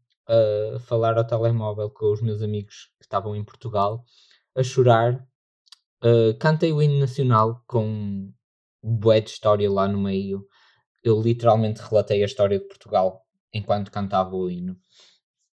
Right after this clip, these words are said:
Ahm, e pronto, adormeci. No dia a seguir não acordei com ressaca. Graças ao universo, porque, opá, ressaca era tudo o que eu não queria e não acordei com ressaca.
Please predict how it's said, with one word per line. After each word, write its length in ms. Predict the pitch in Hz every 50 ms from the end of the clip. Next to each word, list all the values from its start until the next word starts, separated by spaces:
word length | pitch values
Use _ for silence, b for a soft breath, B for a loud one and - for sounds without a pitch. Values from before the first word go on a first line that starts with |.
| _ _ _ _ _ _ _ _ _ _ _ -
Ahm, 800 | 104 110 107 107 104 104 104 107 101 101 101 101 98 98 98 98 - _ _ _ _ _ _ _ _ _ -
e 340 | 117 110 107 104 104 101 98 -
pronto, 300 | - 117 110 113 120 - - _ _ _ _ _ _ _ _ -
adormeci. 760 | 110 110 120 123 120 123 120 120 - - 101 98 - - _ _ _ _ _
No 120 | 127 127 127
dia 160 | 127 123 117
a 40 | 117
seguir 240 | 120 - - 107 113
não 160 | 113 110 107
acordei 380 | 104 - - 107 98 92 92 90
com 140 | - 95 95
ressaca. 500 | 95 - - - 85 - - _ - - _ -
Graças 960 | 95 95 98 107 104 113 117 113 113 117 120 120 - - 113 110 113 - - b b b b b b b b b b b b -
ao 200 | - 113 113 117
universo, 840 | 120 120 117 107 98 107 98 98 110 - - - - - _ _ _ _ _ _ _ -
porque, 360 | - 202 - - - - _ _ _ _ _ _ _ _ _ -
opá, 360 | 113 117 - 113 95 95 - _ _ _ _ _ _ _ _ _ _ _ _ _ _ _ _ -
ressaca 440 | - 117 - - - 107 107 - 120
era 140 | 113 110 113
tudo 340 | 117 - 123 120 113 117
o 40 | 107
que 80 | - 120
eu 40 | 110
não 160 | 110 107 110
queria 380 | 117 - 117 98 95 101 98 98 -
e 100 | 117 110
não 200 | 110 110 110 110
acordei 360 | 107 110 - 107 101 98 95
com 160 | - - 104
ressaca. 520 | 101 - - - 113 95 90 - - -